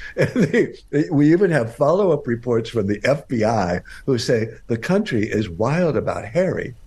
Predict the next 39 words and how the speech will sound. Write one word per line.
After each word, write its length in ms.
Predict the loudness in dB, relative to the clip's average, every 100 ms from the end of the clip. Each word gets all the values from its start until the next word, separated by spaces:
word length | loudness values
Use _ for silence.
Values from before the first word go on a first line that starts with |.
| -20 -20 -2
Uh, 300 | 2 4 2 -4 -18 -4
and, 220 | 0 0 0
and 180 | -2 2
there's 180 | 2 2
an 220 | -2 -2
incredible 680 | -4 -4 0 0 2 2 0
moment 500 | 0 0 0 -2 0
where 340 | 0 0 -2 -6 -20 -10
Churchill 640 | -2 -2 -2 -4 0 2
is 180 | 2 -2
betraying 720 | -4 -4 -2 0 2 2 -2
to 100 | -2
Hopkins 560 | -2 -2 -2 -4 -4 -6 -14 -12
how, 380 | -2 2 4 4
um, 280 | 2 0 -6 -16 -4
alone 500 | -2 2 4 4 2
he 140 | -2
feels 460 | -4 -4 -2 -2 -2
and 140 | -2
how, 340 | 2 2 0 -6 -14 -4
and 160 | -2
how, 460 | 2 4 4 2 -6 -14
how 180 | -4 -2
bad 460 | 0 2 4 2 2
things 280 | -4 -4 -4
really 320 | -2 0 0
are. 320 | 2 0 -2 -10 -8
And 160 | -4 -2
Hopkins 460 | 0 0 0 -2
says, 260 | 0 0 -2 -8 -12
"I 140 | -2 0
am 100 | 0
here 220 | 0 -2
to 100 | -2
tell 200 | -2 0
you 160 | 0 -2
from 180 | -2 -4
the 80 |
president 540 | -2 -2 -2 -4 -12